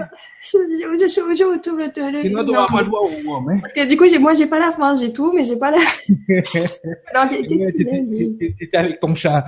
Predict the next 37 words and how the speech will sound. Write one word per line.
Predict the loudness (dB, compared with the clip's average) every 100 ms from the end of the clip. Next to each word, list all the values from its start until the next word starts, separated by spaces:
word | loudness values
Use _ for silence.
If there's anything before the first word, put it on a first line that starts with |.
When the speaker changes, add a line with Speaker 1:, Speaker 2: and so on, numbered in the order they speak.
| -6 -10 -6 0
Speaker 1:
<laughs> | 2 2 -2 -4 -20 -4 0 0 2 0 -2 -8 -10 -8
Miaou. | -2 0 0 -4 -8 -8 -8 -4
Alors, | 2 4 6 4
euh, | 2 2 4 4
nanana, | 4 2 2 0 -2
mais, | -4 -4
mais | 0 0
du | 0 -2
coup, | -4
faut | -4
tout | -4 -2
calculer, | -2 -2 -4
alors, | -2 -6 -8
oui, | -10 -10 -8
ok. | -8 -2
Speaker 2:
Ben | 2
oui, | 4 4
carrément. | 2 2 2 0 -2
Speaker 1:
Oui. | -2 -2 -6 _ _ _ _ -16 -10
Speaker 2:
T'as | -6 -2
Speaker 1:
Attends, | 2 2
Speaker 2:
pas | 2
Speaker 1:
tu, | 0
Speaker 2:
de | -2 -8 -4 -2
Speaker 1:
écoute. | 2 2 2
Speaker 2:
t'as | -2
pas | -10
de | -8
parler | -8 -8 -8
de | 2
Guillaume | 4 6
et | 4
toi, | 2 0 -2
c'est | -2 0
ça ? | 2 2 4
Speaker 1:
<laughs> |
Oui. | 6